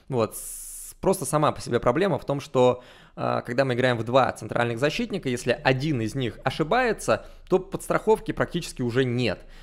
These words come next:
И вот мы это видели в том числе в матче с Ахматом, когда он упал на ровном месте, Лечи Судулаев при счёте один ноль вошёл в штрафную, ударил в дальний угол, не попал. Вот Раков в этой ситуации попал, Судулаев не попал.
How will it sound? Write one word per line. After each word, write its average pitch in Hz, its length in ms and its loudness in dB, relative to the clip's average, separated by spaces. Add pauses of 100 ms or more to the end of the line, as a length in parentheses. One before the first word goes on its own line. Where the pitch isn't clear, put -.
(140)
И 131 800 0
вот 147 220 -2
мы 123 200 -2
это 113 200 -2
видели 120 340 0
в - 80 -4
том 113 160 -4
числе 107 200 -4
в - 20 -6
матче 110 240 -4
с - 100 -6
Ахматом, 185 400 -2
когда 120 280 -2
он 113 240 -2
упал 113 320 2
на 107 100 0
ровном 110 280 0
месте, 156 340 -4
Лечи 110 260 -4
Судулаев 135 440 2
при 110 120 -10
счёте 113 240 -4
один 110 240 -4
ноль 156 160 -2
вошёл 113 240 -4
в 107 40 -8
штрафную, 135 440 -4
ударил 113 280 2
в 107 60 -6
дальний 117 300 2
угол, 165 220 0
не 127 140 0
попал. 127 540 4 (240)
Вот - 160 -8
Раков 143 300 4
в 117 60 0
этой 120 180 0
ситуации 127 400 -2
попал, 214 400 2
Судулаев 156 460 -2
не 139 100 -4
попал. 131 440 0